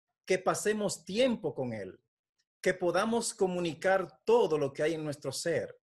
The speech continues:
y podamos conversar con Él cada día, convertirlo en nuestro gran amigo,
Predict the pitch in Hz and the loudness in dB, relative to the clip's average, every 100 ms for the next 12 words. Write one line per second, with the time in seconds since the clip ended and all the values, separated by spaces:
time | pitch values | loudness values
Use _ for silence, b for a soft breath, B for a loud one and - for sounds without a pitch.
0 | _ _ _ 170 - 139 156 185 175 - | _ _ _ -6 -2 0 2 0 -4 -2
1 | 175 165 147 139 123 - - 196 185 135 | -4 -2 2 2 2 -2 -2 0 0 -2
2 | - 127 123 143 151 117 92 - _ _ | -4 -4 -2 -2 -2 -4 -8 -14 _ _
3 | _ - 147 151 139 170 143 87 - _ | _ -2 0 2 0 -2 -4 -8 -12 _
4 | _ _ _ _ 165 160 151 151 135 - | _ _ _ _ 0 2 4 2 2 -2
5 | 262 208 131 139 165 - 160 160 156 143 | -2 -2 -2 -2 -4 -4 0 2 0 -2
6 | 151 139 - 135 117 139 160 170 - 131 | -2 -2 -2 -2 0 2 0 -2 -8 -4
7 | 123 135 165 117 92 | -2 -2 -4 -6 -10